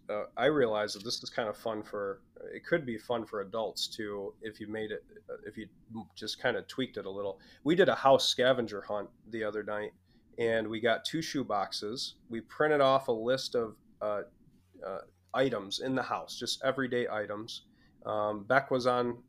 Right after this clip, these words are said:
um, Jess's team, Jude was on my team, and we had to get this list of fifteen items within ten minutes,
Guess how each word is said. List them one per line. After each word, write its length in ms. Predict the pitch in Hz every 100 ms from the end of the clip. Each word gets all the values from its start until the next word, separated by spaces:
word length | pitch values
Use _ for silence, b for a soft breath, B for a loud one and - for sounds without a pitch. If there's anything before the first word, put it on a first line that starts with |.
| -
um, 320 | 113 107 104 - - _
Jess's 400 | 127 127 - 117
team, 320 | - 117 123
Jude 260 | 117 135 127
was 160 | 127
on 160 | 123 117
my 200 | 113 113
team, 420 | 107 113 110 120 b b b _
and 300 | 113 113 113
we 140 | 113 120
had 220 | 131 127
to 80 | 123
get 280 | 113 127 -
this 220 | 120 -
list 280 | 127 123 -
of 200 | 117 104
fifteen 640 | - - 165 - - 151 139
items 680 | 127 123 110 107 110 - b b _ _
within 300 | - 120 120
ten 260 | 113 131 120
minutes, 480 | 110 98 - -